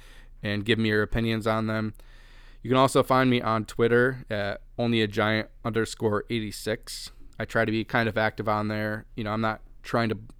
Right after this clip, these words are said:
break news per se, but just give, you know, opinions and takes and comment here and there. I don't, I don't wanna get too much into the drama of Twitter.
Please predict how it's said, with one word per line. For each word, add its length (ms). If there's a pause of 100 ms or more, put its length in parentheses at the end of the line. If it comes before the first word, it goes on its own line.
break 280
news 280
per 160
se, 360
but 360 (120)
just 200
give, 240 (260)
you 80
know, 120
opinions 460
and 140
takes 460
and 180 (1400)
comment 320
here 180
and 100
there. 180
I 40
don't, 180 (340)
I 80
don't 140
wanna 160
get 220
too 100
much 240
into 540 (260)
the 160
drama 440
of 200
Twitter. 460